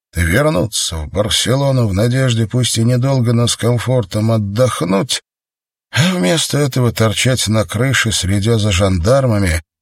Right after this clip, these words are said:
которым вся эта история надоела не меньше, чем мне. Жандармы время от времени дружелюбно махали мне —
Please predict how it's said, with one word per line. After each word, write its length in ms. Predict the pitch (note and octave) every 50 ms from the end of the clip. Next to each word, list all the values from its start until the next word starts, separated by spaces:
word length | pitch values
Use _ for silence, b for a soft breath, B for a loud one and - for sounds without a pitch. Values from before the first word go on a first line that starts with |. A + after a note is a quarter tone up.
| _ _
которым 440 | - G2+ G2 E2+ - G#2+ A2+ B2 A#2+
вся 200 | - - B2 A#2+
эта 200 | A2+ - - B2
история 480 | A#2 - - - A2 G#2 G#2 G#2+ A2
надоела 520 | G#2+ A2 G#2+ G#2+ A#2 A2+ G#2 G#2 G2+ G2+ G#2+
не 180 | G#2+ G#2+ A#2
меньше, 480 | A2+ A2 G2+ F#2+ F#2 F2 - - - -
чем 200 | A#2+ A#2+ B2+ B2+
мне. 300 | C3 B2 - - - - - _ _ _ _ _ _ _ _ -
Жандармы 680 | F2 F2 F#2+ F#2 F2 E2 F#2 A2+ A#2+ A#2+ A#2 A2+ G#2+ G#2
время 300 | G#2 G#2 G#2+ G#2 G#2 G#2
от 120 | F#2 -
времени 380 | G2 G2 A#2 A#2+ A2+ A2+ G#2+ G#2
дружелюбно 640 | F#2+ G2+ G#2 G2+ F#2+ G2+ G2+ A2 A#2+ A#2+ G#2 G#2
махали 460 | G#2 G2+ F#2+ F2+ - G#2+ A2+ B2 A#2+ A2
мне — 320 | G#2 G#2 G#2 G#2 F#2+ F2